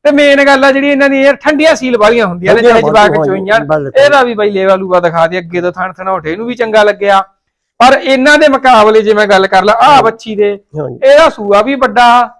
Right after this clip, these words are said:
Speaker 1: ਤੇ ਥੋੜੀ ਜਿਹੀ ਨਾ ਇਹ ਬੱਚੀ ਸਾਂਭ ਚ ਘੱਟ ਆਈ ਹੋਈ ਆ।
Speaker 2: ਸਾਂਭੀ ਨਹੀਂ ਹੋਈ ਜੀ ਇਹ।
Speaker 1: ਹਾਂ, ਸਾਂਭੀ
Speaker 2: ਹਾਂ,
Speaker 1: ਨਹੀਂ
Speaker 2: ਇਹ
Speaker 1: ਹੋਈ,
Speaker 2: ਕੱਟੀ
Speaker 1: ਸਾਂਭ ਚ
Speaker 2: ਜਾਂਦੀ
Speaker 1: ਘੱਟ ਆ, ਖੋਲ ਕੇ ਤੋਰ ਦਾਨੇ, ਕੋਈ ਗੱਲ ਨਹੀਂ, ਔਖਾ ਨਾ ਹੋ।
Speaker 2: ਇੱਕ ਦੂਰੋਂ ਆਈ ਹੀ ਆ।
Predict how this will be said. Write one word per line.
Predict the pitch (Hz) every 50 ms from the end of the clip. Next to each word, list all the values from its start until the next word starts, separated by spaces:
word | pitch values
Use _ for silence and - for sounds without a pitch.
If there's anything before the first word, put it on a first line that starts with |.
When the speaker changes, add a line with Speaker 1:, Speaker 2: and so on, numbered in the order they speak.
| _ _ _
Speaker 1:
ਤੇ | - 262
ਥੋੜੀ | 254 254 262 294 320 320 320 320
ਜਿਹੀ | 320 302 311
ਨਾ | 339 339
ਇਹ | 320
ਬੱਚੀ | 285 294 285 294 277
ਸਾਂਭ | 254 - - - 214 208 226 254 240
ਚ | - 262 277
ਘੱਟ | 269 - -
ਆਈ | 226 190 175
ਹੋਈ | 175 196
ਆ। | 214
Speaker 2:
ਸਾਂਭੀ | 226 208 220 254 247 226
ਨਹੀਂ | 202 190
ਹੋਈ | 165 156 165 160 156
ਜੀ | 156 156 170
ਇਹ। | 175 156 143 139
Speaker 1:
ਹਾਂ, | 165 170 165 160 160
ਸਾਂਭੀ | - - 240 247 208 208 233 269
Speaker 2:
ਹਾਂ, | 226 220
Speaker 1:
ਨਹੀਂ | 208
Speaker 2:
ਇਹ | 220 220
Speaker 1:
ਹੋਈ, | 220 226
Speaker 2:
ਕੱਟੀ | 226 233 220 214
Speaker 1:
ਸਾਂਭ | 208 196 214 226
ਚ | 226
Speaker 2:
ਜਾਂਦੀ | 240 240 233 254 240
Speaker 1:
ਘੱਟ | 226 - -
ਆ, | 226
ਖੋਲ | - 185 269 311 330 247 233
ਕੇ | 214 -
ਤੋਰ | - 247 220 208 202
ਦਾਨੇ, | 202 202 202 208
ਕੋਈ | 190 202 202 196
ਗੱਲ | 190 190
ਨਹੀਂ, | 208 247
ਔਖਾ | 247 202 - - - 180
ਨਾ | 165 160 160
ਹੋ। | 170 220
Speaker 2:
ਇੱਕ | 247 - 294
ਦੂਰੋਂ | 247 208 240 233 226 220 214 208
ਆਈ | 202 190
ਹੀ | 170 170 165 143
ਆ। | 123 110